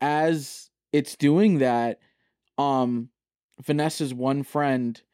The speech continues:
who's also, like, kinda has a thing with Ronnie as well, it seems, she's like, "Oh, look at the shark,"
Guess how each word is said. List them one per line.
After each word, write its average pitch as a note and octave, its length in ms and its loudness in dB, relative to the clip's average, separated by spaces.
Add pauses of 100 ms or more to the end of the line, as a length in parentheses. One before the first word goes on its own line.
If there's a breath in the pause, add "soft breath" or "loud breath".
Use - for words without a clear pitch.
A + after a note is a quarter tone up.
(140)
who's C3+ 240 -2
also, C3 380 0
like, B2 200 -2
kinda D3+ 260 -2
has C#3 180 0
a B2 40 -10
thing C3+ 200 -4
with A#2+ 140 -4
Ronnie B2+ 320 -2
as A2 140 -6
well, D3 360 -2 (540)
it - 120 -6
seems, G#3+ 400 0 (260)
she's A3+ 340 -2
like, G3+ 160 2
"Oh, C4 280 0
look B3+ 260 0
at C4+ 140 0
the B3+ 120 2
shark," B3+ 720 0